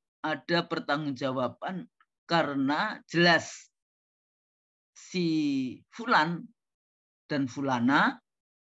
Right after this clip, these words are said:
dia mewakili dapil satu misalnya, dapil satu di Jawa Tengah atau Jawa Timur.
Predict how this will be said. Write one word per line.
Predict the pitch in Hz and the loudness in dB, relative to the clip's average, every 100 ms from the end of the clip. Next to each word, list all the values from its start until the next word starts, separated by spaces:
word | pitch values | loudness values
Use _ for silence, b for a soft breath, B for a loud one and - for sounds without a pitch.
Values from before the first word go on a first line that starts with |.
| _ | _
dia | 180 202 | 0 2
mewakili | 190 170 151 151 165 | 4 2 0 -4 -4
dapil | 165 131 - 175 190 185 _ _ _ _ _ _ _ _ _ _ _ _ _ _ _ _ | -4 -6 -4 -4 -4 -10 _ _ _ _ _ _ _ _ _ _ _ _ _ _ _ _
satu | 123 120 185 214 - | -14 -6 -2 -2 -4
misalnya, | 139 - 120 113 123 120 104 98 - | -8 -8 -10 -4 -4 -2 -6 -12 -16
dapil | - 110 127 | -16 -10 -8
satu | 113 123 123 180 185 185 185 - _ _ _ - | -6 -4 -2 2 4 4 0 -10 _ _ _ -2
di | 151 156 160 147 - _ _ _ _ _ - | 2 4 4 2 -8 _ _ _ _ _ -8
Jawa | 156 139 | -4 -4
Tengah | 139 147 165 | -4 -6 -6
atau | 160 | -6
Jawa | 147 135 | -4 -4
Timur. | 127 131 120 107 | -4 -4 -4 -6